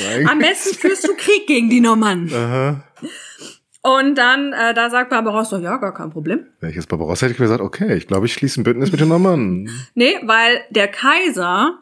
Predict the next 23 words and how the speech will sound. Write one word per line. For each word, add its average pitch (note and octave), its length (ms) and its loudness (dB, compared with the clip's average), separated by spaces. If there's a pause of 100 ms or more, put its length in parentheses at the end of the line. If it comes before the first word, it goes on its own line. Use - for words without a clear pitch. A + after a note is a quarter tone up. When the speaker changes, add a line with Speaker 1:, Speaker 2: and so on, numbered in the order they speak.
Speaker 2:
hat, A3 300 -4 (320)
also G3 180 -4
vor - 200 -4
allem C#4 240 2
Barbarossa, G#3 680 0
also E3 160 -10
die F3 120 -8
Staufer B3 640 2
Speaker 1:
Mhm. F#3+ 60 -4
Speaker 2:
und G3+ 180 -4
Barbarossa G3+ 480 0
noch G#3+ 120 -2
am G3+ 120 -4
stärksten, G#3 440 -4 (320)
hat E4+ 180 -2
so E4 100 0
diese C4 240 -2
Vorstellung, A#3+ 840 0
Ich - 160 -8
bin A3+ 120 -6
ja A3 120 -6
der F#3+ 140 -4
Kaiser. A3 760 -4